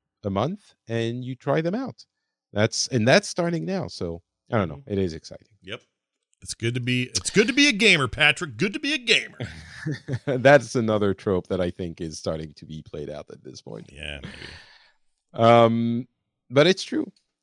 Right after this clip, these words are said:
Speaker 1: All right. Uh, that's gonna be it for us. It was an exhausting few days.
Speaker 2: <laughs> Yeah.
Speaker 1: And, uh, personally, I'm not done. We're go-, we're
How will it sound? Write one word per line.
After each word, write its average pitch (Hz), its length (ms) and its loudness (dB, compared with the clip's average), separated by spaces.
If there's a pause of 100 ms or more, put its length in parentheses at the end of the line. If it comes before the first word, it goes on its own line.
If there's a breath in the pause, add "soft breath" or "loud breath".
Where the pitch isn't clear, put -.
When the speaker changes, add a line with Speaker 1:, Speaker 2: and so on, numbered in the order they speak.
(520 loud breath)
Speaker 1:
All 147 180 12
right. 135 480 8
Uh, 127 180 2
that's 139 260 0
gonna 147 200 2
be 131 140 2
it 127 120 2
for 113 180 2
us. 110 260 0
It 147 220 0
was 131 640 2
an 123 120 2
exhausting 98 1120 0 (320)
few 104 300 -2
days. 90 600 0
Speaker 2:
<laughs> - 20 -2
Yeah. 98 140 0
Speaker 1:
And, 92 220 -4
uh, 92 280 0
personally, 131 460 0
I'm 104 120 2
not 98 200 0
done. 101 440 0
We're 95 180 -2
go-, 98 280 -8
we're 101 280 0